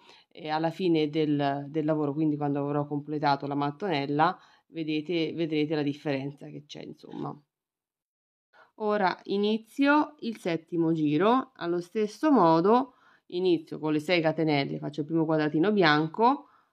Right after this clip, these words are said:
non chiudo l'ultima maglia perché cambio colore con il rosa e lavoro uno, due, tre, quattro, cinque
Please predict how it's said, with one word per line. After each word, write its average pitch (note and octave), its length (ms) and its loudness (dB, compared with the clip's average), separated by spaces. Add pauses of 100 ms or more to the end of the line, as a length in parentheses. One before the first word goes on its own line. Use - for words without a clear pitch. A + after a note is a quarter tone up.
(140)
non E3 220 -6
chiudo F3 300 2
l'ultima D#3+ 320 2
maglia D#3+ 380 6
perché D3 280 -4
cambio D#3 360 0
colore D3+ 380 2
con D#3+ 160 -2
il B3+ 120 2
rosa E3 440 4
e B3 40 2
lavoro G#3 680 4 (160)
uno, E3+ 280 -2
due, D#3+ 380 0
tre, D3+ 320 0
quattro, D#3 480 -2
cinque D#3 800 0